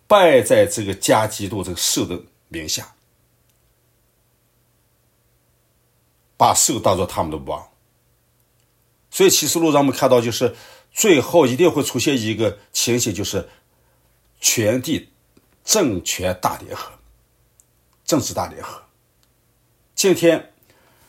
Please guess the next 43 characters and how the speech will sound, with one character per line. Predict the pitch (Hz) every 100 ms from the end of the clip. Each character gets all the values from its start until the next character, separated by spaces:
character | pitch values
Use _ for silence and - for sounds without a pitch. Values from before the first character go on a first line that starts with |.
| _ -
其 | 175
实 | 156 131 - 107 107
这 | -
个 | 147
各， | - 147 147
各 | 113 -
个 | 131
国， | 123
国 | 117 - 117
家 | 131
也 | 110
在 | 107 107
追 | 147 135
求 | - 98
嘛， | 98 92 _ _ _ -
那 | 117
联 | 110 151
合 | 160 117
国 | 117 139
呀 |
什 | 127 127
么 | 120
的 |
这 | 123 131
些 | 131
机 | - 120
构 | 123
就 | 110 160
是 | 110
在 | 135
追 | 120 156
求， | 131 101
就 | 180
像 | 143 113
大 | 117
联 | 107 107
合 | 113 95
呀， | 98
就 | 156
像 | 135
合 | - 104 110
一 | 143
呀。 | 92 -